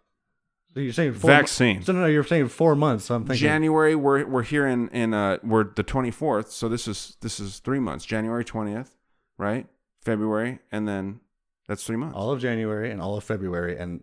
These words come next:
Speaker 1: that's been two months.
Speaker 2: But we're, oh my God. March twenty-fourth.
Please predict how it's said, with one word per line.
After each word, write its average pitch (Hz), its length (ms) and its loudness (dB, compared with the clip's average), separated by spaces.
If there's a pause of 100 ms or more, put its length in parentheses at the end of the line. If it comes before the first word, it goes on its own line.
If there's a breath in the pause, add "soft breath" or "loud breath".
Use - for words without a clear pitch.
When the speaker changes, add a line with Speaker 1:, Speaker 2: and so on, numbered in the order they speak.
Speaker 1:
that's 95 200 -6
been 95 140 -6
two 98 140 -6
months. 87 360 -10 (160)
Speaker 2:
But 139 220 2
we're, 139 180 2 (100)
oh 110 140 -6
my 98 160 -2
God. 87 260 -6 (720 soft breath)
March 127 480 0
twenty-fourth. 107 580 -2